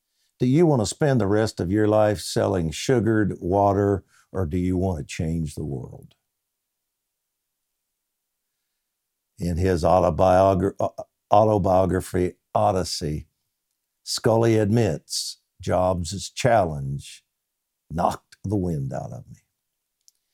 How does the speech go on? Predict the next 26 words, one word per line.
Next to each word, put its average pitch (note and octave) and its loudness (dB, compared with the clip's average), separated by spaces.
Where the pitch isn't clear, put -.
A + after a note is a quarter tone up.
He - -2
said D#3 4
he'd D3 4
become C#3 2
so C#3+ 2
caught D3+ 4
up C#3 6
with A#2+ 2
his A2 0
future B2+ 0
at - -6
Pepsi, A#2 -2
his - -6
pension, A#2 0
and F2 -8
whether C#3+ 6
his B2 0
family D3 4
could A#2+ 2
adapt B2+ 4
to A#2 2
life A#2 4
in G#2 0
California A2 0
that F2+ 0
an - -18